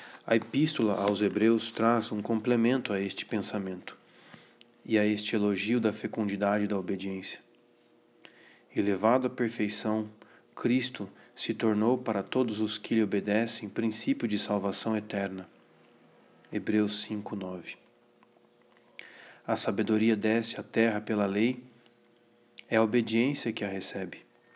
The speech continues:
A sabedoria, eflúvio do poder de Deus,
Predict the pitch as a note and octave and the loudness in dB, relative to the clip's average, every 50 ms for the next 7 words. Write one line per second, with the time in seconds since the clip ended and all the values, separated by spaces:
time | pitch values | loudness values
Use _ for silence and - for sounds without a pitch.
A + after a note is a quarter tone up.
0 | _ _ _ _ _ _ _ _ _ _ _ _ _ _ _ _ _ _ _ - | _ _ _ _ _ _ _ _ _ _ _ _ _ _ _ _ _ _ _ -8
1 | - G#2 - - A2 G#2+ A2 G#2 G#2 G2+ G2+ A2+ B2+ B2+ G#2+ F2+ - - - _ | -8 -4 -2 0 2 2 2 4 4 2 2 2 2 2 0 -2 -6 -12 -20 _
2 | _ - A2 G#2 - - - C#3+ D#3+ E3+ C#3+ B2+ G#2+ A2+ G#2+ - - G#2+ G2 A2 | _ -6 -4 -4 -6 -2 4 4 4 4 4 2 -2 -2 -4 -2 -2 0 4 4
3 | A2 G#2+ G#2 G2+ F#2 - G#2+ A2 A#2+ A#2+ - - - | 4 4 2 -2 -2 0 0 2 0 -2 -6 -10 -12